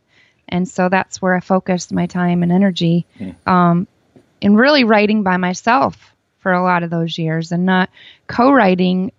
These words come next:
Speaker 1: really until later in my career. But one of the things that I felt, um, strongly that has made an impact on me is, um,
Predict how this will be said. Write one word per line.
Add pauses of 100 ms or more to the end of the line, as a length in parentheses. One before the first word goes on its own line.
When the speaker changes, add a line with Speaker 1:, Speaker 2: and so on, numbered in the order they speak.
Speaker 1:
really
until
later
in
my
career.
But (380)
one
of
the
things
that
I
felt,
um, (840)
strongly (260)
that
has
made
an
impact
on
me
is, (460)
um,